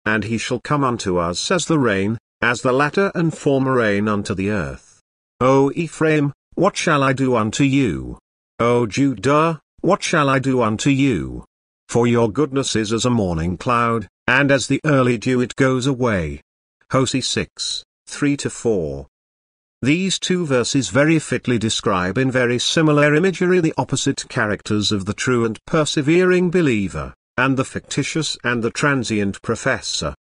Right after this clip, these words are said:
There are many things in this world which are very much alike, and yet are totally dissimilar. The king who, after stern conflict and arduous struggles, has at last obtained the empire, shines not with greater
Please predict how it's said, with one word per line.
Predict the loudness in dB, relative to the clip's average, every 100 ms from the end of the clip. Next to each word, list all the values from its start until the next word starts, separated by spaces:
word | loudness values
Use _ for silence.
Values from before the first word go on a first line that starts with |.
| _
There | 0 4
are | 4 4
many | 2 2 0
things | 0 0 0 -4 -2
in | 0
this | -2 -2
world | 0 2 2
which | 0 -4 -2
are | 0 2
very | 2 2
much | 2 0 -2 -6 -4
alike, | -2 -2 -6 -12 -20 _ -6
and | -2
yet | 0 0 2
are | 0
totally | 2 -2 0 0 0
dissimilar. | 0 -2 0 -2 -4 -10 -14 _
The | -6
king | 0 0 0
who, | 0 0 0 -4 _ -4
after | -2 -2 -4
stern | -4 0 2 2 -2
conflict | 0 0 0 -2 -2 -4
and | 0
arduous | 2 2 0 -2 -2 -6
struggles, | -10 -4 0 0 -2 -4 -4 -4 -10 _ _
has | -2 0
at | 2
last | 2 2 0 -4
obtained | -6 -2 0 0 -2
the | -2 -2 0
empire, | -2 0 -2 -2 -4 -10 _
shines | -4 2 4 4 0
not | 0 -2 -2
with | -4 -2
greater | 0 -2 -2